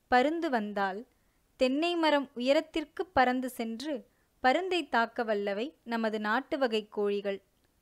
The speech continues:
புதிதாக உருவாக்கப்பட்ட கோழிகள்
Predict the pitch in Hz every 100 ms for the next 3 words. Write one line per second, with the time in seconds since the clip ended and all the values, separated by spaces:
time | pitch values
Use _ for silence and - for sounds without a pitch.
0 | _ _ _ _ - 220 240 254 285 370
1 | 294 262 262 262 247 - 220 - 208 220
2 | 226 247 202 196 214